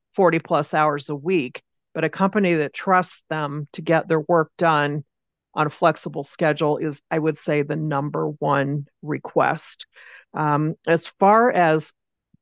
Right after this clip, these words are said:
fully working from home, and we especially find this request with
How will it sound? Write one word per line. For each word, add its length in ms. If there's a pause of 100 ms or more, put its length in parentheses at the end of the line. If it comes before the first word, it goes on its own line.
(220)
fully 320
working 460
from 240
home, 560
and 320
we 240
especially 960 (120)
find 380
this 360 (120)
request 680
with 220